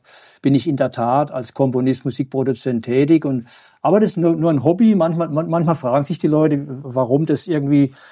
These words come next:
zusammenpasst. Ich sag noch einen Satz noch dazu. Äh, es gibt, es gibt viele Naturwissenschaftler,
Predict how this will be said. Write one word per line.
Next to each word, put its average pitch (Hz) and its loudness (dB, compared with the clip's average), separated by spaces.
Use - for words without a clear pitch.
zusammenpasst. 165 -2
Ich - -16
sag 139 -12
noch 147 -4
einen 135 -4
Satz 147 -4
noch 180 -2
dazu. 165 2
Äh, 143 2
es 139 -18
gibt, - -6
es - -20
gibt - -20
viele 143 -2
Naturwissenschaftler, 151 -4